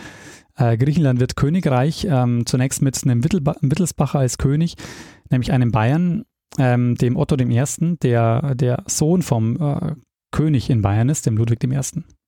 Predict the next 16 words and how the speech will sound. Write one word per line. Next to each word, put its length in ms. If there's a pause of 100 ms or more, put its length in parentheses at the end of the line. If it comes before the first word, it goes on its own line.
(120)
Also 180
Otto 200
der 100
Erste, 260
der 120
Sohn 200
von 180
Ludwig 260
dem 120
Ersten, 380
und 340
der 280
wird, 280
äh, 100
König 380
von 300